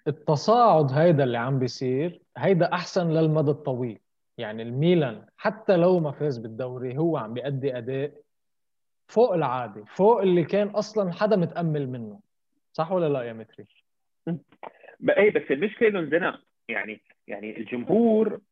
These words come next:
Speaker 2: رجع.
Speaker 1: لأنه
Speaker 2: في واحد قال لي على
Speaker 1: صحيح،
Speaker 2: الصفحة هذيك
Speaker 1: لأنه
Speaker 2: المرة.
Speaker 1: الميلان، لأنه
Speaker 2: في واحد على
Speaker 1: الميلان
Speaker 2: الصفحة، بس أقول لك شو. مم.
Speaker 1: لأنه الميلان
Speaker 2: إجا واحد.
Speaker 1: الجمهور كتير
Speaker 2: إيه.
Speaker 1: مشتاق ل-، ليالي الميلان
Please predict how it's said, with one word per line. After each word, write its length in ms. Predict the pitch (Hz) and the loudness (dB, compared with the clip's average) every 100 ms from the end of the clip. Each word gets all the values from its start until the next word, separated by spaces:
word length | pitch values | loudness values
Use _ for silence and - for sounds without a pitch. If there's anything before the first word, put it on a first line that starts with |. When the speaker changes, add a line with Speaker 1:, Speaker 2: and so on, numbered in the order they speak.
| - | -2
Speaker 2:
رجع. 500 | 151 196 220 180 - _ _ - 113 _ _ | 0 2 0 0 -8 _ _ -20 -20 _ _
Speaker 1:
لأنه 320 | 143 147 190 | -6 -2 0
Speaker 2:
في 60 | 196 | 4
واحد 320 | 175 156 160 | 4 4 0
قال 100 | 170 | -4
لي 100 | 175 | -6
على 80 | 131 | -6
Speaker 1:
صحيح، 200 | 160 147 | -4 -2
Speaker 2:
الصفحة 220 | 160 117 | -2 -2
هذيك 100 | 107 | -6
Speaker 1:
لأنه 300 | 127 160 170 | -6 -2 0
Speaker 2:
المرة. 180 | 151 135 | 0 0
Speaker 1:
الميلان، 340 | 139 127 107 107 | -2 -4 -10 -12
لأنه 420 | 123 147 170 160 | -8 -6 -2 -2
Speaker 2:
في 100 | 123 | 0
واحد 140 | 151 | 0
على 60 | 185 | 0
Speaker 1:
الميلان 260 | 143 107 | -4 -4
Speaker 2:
الصفحة، 180 | 147 147 | -8 -8
بس 100 | 175 208 | -8 -8
أقول 120 | 190 | -8
لك 100 | 175 | -8
شو. 120 | - - _ _ _ _ _ | -12 -20 _ _ _ _ _
مم. 260 | 143 135 _ _ _ _ - | -20 -20 _ _ _ _ -14
Speaker 1:
لأنه 360 | 120 147 156 | -8 -6 -4
الميلان 600 | 143 120 139 160 123 110 | -4 -4 -4 -4 -4 -6
Speaker 2:
إجا 100 | 123 | -2
واحد. 260 | 165 180 160 | 0 0 -2
Speaker 1:
الجمهور 460 | 120 143 143 170 160 | -4 -4 -2 0 -2
كتير 560 | - 165 175 175 165 | 0 4 6 6 4
Speaker 2:
إيه. 160 | 127 - _ _ 139 | 0 -10 _ _ -8
Speaker 1:
مشتاق 600 | 147 - 180 196 185 156 | -6 -2 4 6 6 2
ل-، 600 | 143 165 165 156 131 117 _ _ _ _ _ _ _ | 0 2 2 2 -2 -6 _ _ _ _ _ _ _
ليالي 720 | - 110 127 143 160 190 170 | -16 -10 -2 0 4 4 6
الميلان 540 | 156 139 156 156 131 | 4 2 0 0 -2